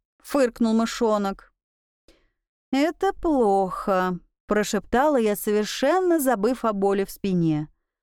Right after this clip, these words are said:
«Значит, он что-то подозревает. Или просто его сердце растаяло,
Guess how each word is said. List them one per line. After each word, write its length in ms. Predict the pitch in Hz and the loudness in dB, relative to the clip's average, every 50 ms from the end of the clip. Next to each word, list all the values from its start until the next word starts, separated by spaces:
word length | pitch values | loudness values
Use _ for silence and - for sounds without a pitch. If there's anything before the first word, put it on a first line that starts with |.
| _ _ _ _ _ _ _ _ _ - | _ _ _ _ _ _ _ _ _ -2
«Значит, 880 | 247 233 226 233 240 247 254 254 269 311 370 403 - - - 247 - | 0 2 4 4 4 4 4 4 4 2 2 0 -2 -4 -6 -4 0
он 200 | 226 220 214 208 | 0 0 0 0
что-то 520 | 202 - - - _ - 302 294 254 - 277 | -2 -4 -8 -10 _ -2 -2 0 0 -2 -2
подозревает. 1160 | - - 269 240 269 240 - 262 262 254 254 254 254 247 214 185 170 160 156 - - - - _ _ _ _ _ _ _ _ _ _ _ - | 0 0 0 0 0 0 0 0 2 2 2 2 2 2 0 0 0 -2 -4 -8 -16 -20 -20 _ _ _ _ _ _ _ _ _ _ _ -6
Или 880 | 185 185 180 185 190 202 214 233 262 294 339 381 427 480 523 554 554 _ | -4 -2 0 0 2 2 2 2 2 2 2 2 0 0 0 0 -2 _
просто 540 | - 440 - 339 311 285 277 - - - 269 | -2 0 2 2 2 2 2 0 -2 -2 0
его 320 | 254 233 220 208 214 214 | 2 2 2 2 2 0
сердце 840 | 220 - - - - 190 208 180 180 185 202 240 - - - 302 311 | 0 -2 -6 -8 -4 -2 0 0 0 0 -2 -4 -8 -4 -2 -2 0
растаяло, 1400 | 330 403 508 - - - - _ - 262 254 269 269 262 262 262 254 254 254 247 247 254 247 247 254 247 240 | 0 0 -2 -4 -6 -16 -12 _ 0 2 2 4 4 4 4 2 2 2 2 2 2 2 0 0 -2 -4 -8